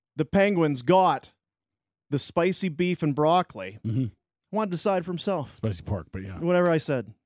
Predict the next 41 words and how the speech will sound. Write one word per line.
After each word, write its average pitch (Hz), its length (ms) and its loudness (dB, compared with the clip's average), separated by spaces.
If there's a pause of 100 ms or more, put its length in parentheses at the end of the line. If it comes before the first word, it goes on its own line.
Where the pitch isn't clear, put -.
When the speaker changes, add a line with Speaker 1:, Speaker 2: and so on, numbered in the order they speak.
(120)
Speaker 1:
Spicy 175 360 0
pork. 147 300 -2 (1600)
He 202 180 4
ordered 208 300 4
the, 180 320 4
he 170 100 2
went 180 200 2
and 175 80 4
asked 180 140 0
for 185 100 2
the 160 60 0
Louis 190 240 4
Domingue 165 260 2
special. 160 380 0
They 151 120 2
didn't 156 160 0
know 147 80 0
what 135 60 -2
he 123 60 -2
was 120 100 -10
talking 131 340 -6
about. 80 200 -12
Speaker 2:
What? 190 320 -6 (120)
Speaker 1:
Yeah. 101 240 -10 (760)
He 135 60 -4
says, 139 140 -2
"Could 180 140 4
I 214 100 4
get 220 160 2
the 180 80 -2
spicy 202 440 0
pork 202 320 0
and 156 120 0
broccoli?" 202 600 2 (840)
Uh, 151 120 2
spicy 196 420 0
pork 208 300 0
and 165 80 0
broccoli. 196 560 2
They 165 200 0
didn't, 160 380 -2